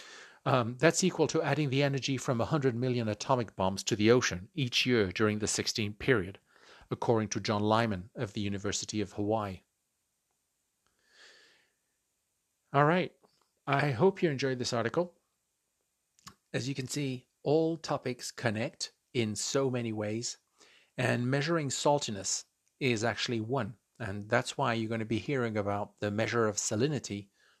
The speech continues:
also when it comes to a lot of the new science that's out there. It is related to climate, it is related to the oceans, and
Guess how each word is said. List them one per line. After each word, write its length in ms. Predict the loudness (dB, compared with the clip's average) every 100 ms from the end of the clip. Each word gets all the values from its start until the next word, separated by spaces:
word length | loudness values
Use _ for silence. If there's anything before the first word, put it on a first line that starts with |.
| _
also 400 | 0 0 0 -2
when 180 | -2 -4
it 100 | -6
comes 240 | -4 -4
to 120 | -2 0
a 20 |
lot 220 | 0 -2
of 100 | -6
the 80 | -6
new 240 | -4 -4
science 480 | -2 -2 -2 -4 -8
that's 220 | -8 -10 -4
out 200 | -2 -2
there. 200 | -6 -10 -14 _ _ -20 -20 _
It 140 | -2
is 180 | 0 0
related 380 | 0 0 -2 -8
to 80 | -8
climate, 420 | -2 -2 -2 -4 -10 _
it 140 | -10 -4
is 140 | -4
related 500 | -2 -4 -4 -8 -10
to 260 | -8 -6 -6
the 160 | -2 -2
oceans, 420 | -2 -6 -8 -12 _ _ -20 _ -6
and 320 | -4 -4 -10